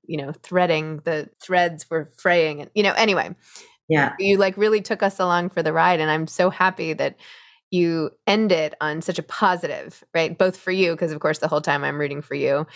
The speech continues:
Speaker 1: and, like, what's gonna happen and how are they gonna get through this, right? 'Cause it was pretty dramatic in your family. I mean,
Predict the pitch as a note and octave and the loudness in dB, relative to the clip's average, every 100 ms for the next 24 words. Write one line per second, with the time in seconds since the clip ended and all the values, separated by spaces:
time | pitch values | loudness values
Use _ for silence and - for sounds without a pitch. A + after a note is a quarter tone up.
0 | - - - D3 C3 D3 - D#3+ F#3 E3+ | -20 -10 0 0 0 -6 -4 -4 0 -2
1 | - A3+ F#3+ A3 A3 F#3+ G3 F3 F3 G3+ | 0 0 2 2 2 2 2 0 0 2
2 | A3 G#3 F#3 F3 D#3 - A3+ E4 A3+ A2+ | 2 0 -2 -4 -6 -6 0 2 2 0
3 | F#3+ - - D#3+ E3 - _ _ - - | -2 -4 2 2 2 -4 _ _ -20 -20
4 | - _ A3+ G3 F#3 - A#3+ G#3+ E3+ D#3+ | -20 _ -2 0 -2 0 0 0 0 4
5 | F#3+ G#3+ - - D3 D3+ - F#3 F3 - | 4 4 0 -4 -4 -4 0 0 0 -6
6 | - - E3+ E3 D#3+ | -14 -6 -4 -2 -6